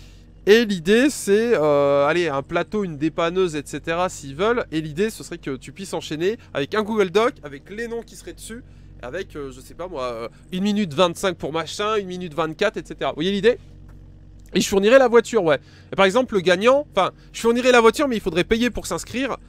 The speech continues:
Même si j'ai beaucoup d'argent, c'est pour le côté un peu, euh, un peu logique de la chose. Par exemple, il faudrait payer cinquante mille pour s'inscrire.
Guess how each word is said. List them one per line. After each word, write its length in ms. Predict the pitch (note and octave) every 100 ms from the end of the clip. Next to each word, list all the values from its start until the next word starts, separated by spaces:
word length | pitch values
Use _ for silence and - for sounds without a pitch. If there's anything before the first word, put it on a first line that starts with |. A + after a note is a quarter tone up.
| -
Même 120 | F3
si 200 | F3+ B3
j'ai 120 | G3
beaucoup 320 | E3+ F3+ - F#3+
d'argent, 440 | F#3 E3+ A#3+ A#3
c'est 420 | - D#3 C#3+ C#3
pour 160 | C3+ D3+
le 80 | D3
côté 300 | D3+ C3+ E3+
un 100 | C#3+
peu, 460 | B2+ D3+ D3+ B2
euh, 500 | - - - - -
un 40 | C3+
peu 120 | G#3
logique 320 | G3 F#3 F#3+
de 100 | D#3+
la 100 | D#3
chose. 380 | C#3+ A3 C4 F3+ - -
Par 100 | F3+
exemple, 180 | B3 A#3
il 60 |
faudrait 220 | F#3+ F3
payer 180 | F3 F3
cinquante 360 | E3+ A#3+ A#3 A3+
mille 120 | G#3+
pour 120 | D#3+
s'inscrire. 480 | - C#3 E3+ A#3+ A#3